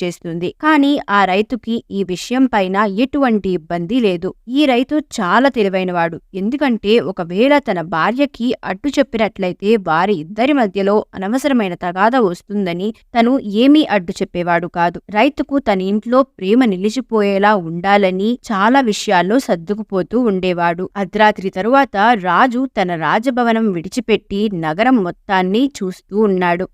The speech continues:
నగరం మొత్తంలో కూడా ఎవరి ఇంట్లో కూడా దీపం వెలగట్లేదు.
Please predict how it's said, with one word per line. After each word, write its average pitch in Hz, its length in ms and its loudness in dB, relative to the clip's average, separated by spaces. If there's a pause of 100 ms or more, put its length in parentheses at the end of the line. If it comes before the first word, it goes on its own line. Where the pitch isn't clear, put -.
(720)
నగరం 196 420 2
మొత్తంలో 233 520 0
కూడా 202 380 2
ఎవరి 185 440 0
ఇంట్లో 226 380 2
కూడా 185 360 2
దీపం 202 520 -2
వెలగట్లేదు. 180 800 -2